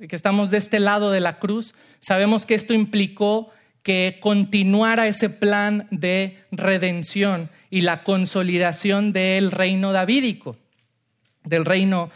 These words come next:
de David. Pero lo segundo es lo que más conecta con esta figura que Pablo está haciendo acá en segunda a los Corintios cinco, y es que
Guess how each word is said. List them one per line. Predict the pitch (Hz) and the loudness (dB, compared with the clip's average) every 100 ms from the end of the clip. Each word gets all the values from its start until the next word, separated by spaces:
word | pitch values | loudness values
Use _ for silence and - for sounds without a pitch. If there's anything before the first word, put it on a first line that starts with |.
| - - | -20 -12
de | 156 170 | -2 0
David. | 165 160 226 180 - _ _ _ _ | 2 2 0 0 -10 _ _ _ _
Pero | - 202 202 196 | 0 2 2 0
lo | - 196 214 | 2 4 4
segundo | 202 220 196 196 269 285 214 190 208 - - | 2 0 0 2 4 4 2 0 -4 -10 -2
es | 202 208 | 0 2
lo | 247 | 2
que | 226 | 2
más | 202 220 233 - - | 2 2 0 -4 -2
conecta | 214 202 208 233 233 - 185 165 | 0 2 4 4 0 -4 -6 -4
con | - 185 | -4 0
esta | 208 208 226 | 0 0 -2
figura | 220 233 208 202 220 214 214 | -2 0 0 0 0 0 -2
que | 180 | -6
Pablo | 151 190 190 190 | 0 0 0 -2
está | 185 180 | -2 -4
haciendo | 175 185 180 175 | -4 -4 -4 -4
acá | 160 - 165 | -4 -4 -4
en | |
segunda | 160 160 165 165 | -4 -6 -4 -4
a | |
los | 156 147 | -4 -6
Corintios | 156 160 156 165 147 | -8 -8 -8 -10 -10
cinco, | 180 156 - - _ - | -8 -8 -10 -20 _ -18
y | - | -2
es | 196 196 | -2 0
que | - 196 | 0 -2